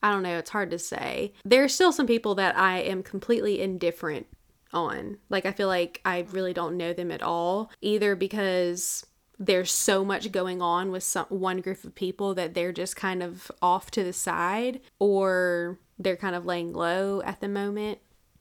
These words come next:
That could be part of it as well, which it isn't necessarily a bad thing considering,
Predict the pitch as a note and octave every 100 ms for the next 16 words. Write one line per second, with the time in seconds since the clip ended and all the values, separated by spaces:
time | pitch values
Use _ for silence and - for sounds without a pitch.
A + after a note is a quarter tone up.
0 | - F#3+ D#3+ - F3 F3 F3+ F3 E3 E3+
1 | F3 E3 E3+ F#3+ G3+ _ G3 G3 G3+ -
2 | A#3 B3+ A3 - - G3+ F3+ E3 F3 F#3
3 | F3+ F3 G3 F#3 F#3+ F#3 F3+ F3 E3+